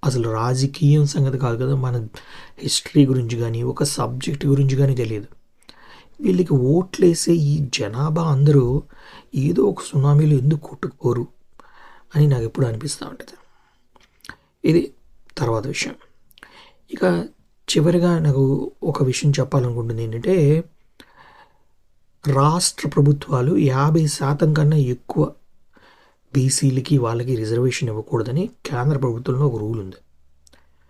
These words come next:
ఆ రూల్ ఎత్తిమని శరద్ పవార్ మహారాష్ట్రలో గొడవ చేస్తున్నాడు. ఎందుకంటే ఎలక్షన్ ఉంది కాబట్టి, రేపో మాపో ఓట్లు కావాలి కాబట్టి, బీజేపీని ఇబ్బంది పెట్టడానికి దాన్ని ఎత్తేయాలి. నాకేమనిపిస్తుందంటే,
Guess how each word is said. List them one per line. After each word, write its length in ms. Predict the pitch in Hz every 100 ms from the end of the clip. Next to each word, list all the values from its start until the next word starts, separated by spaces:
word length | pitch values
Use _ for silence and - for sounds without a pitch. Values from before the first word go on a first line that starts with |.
| _ _ -
ఆ 140 | 127 131
రూల్ 240 | 131 175
ఎత్తిమని 760 | 151 143 147 147 180 151 139 160
శరద్ 460 | - 127 139 143 131
పవార్ 320 | 123 123 117 - - _ -
మహారాష్ట్రలో 560 | 120 123 123 - 135
గొడవ 200 | 117 104
చేస్తున్నాడు. 600 | 107 104 - - - - - -
ఎందుకంటే 340 | 147 110 110 143
ఎలక్షన్ 420 | 117 123 - 131
ఉంది 120 | 110
కాబట్టి, 460 | 110 104 101 - - - - - - - - -
రేపో 320 | 127 131 139
మాపో 280 | 123 117 135
ఓట్లు 360 | 117 123 135
కావాలి 340 | 127 110 104 104
కాబట్టి, 380 | 104 104 -
బీజేపీని 640 | 175 131 123 131 131 139 131
ఇబ్బంది 260 | 110 113
పెట్టడానికి 600 | 113 123 107 101 104 320 - _ _ _ _ -
దాన్ని 280 | 135 131
ఎత్తేయాలి. 400 | 113 - - - - _ _ _ - - - - - - - - - - -
నాకేమనిపిస్తుందంటే, 1080 | 135 143 196 180 156 147 120 110 123 226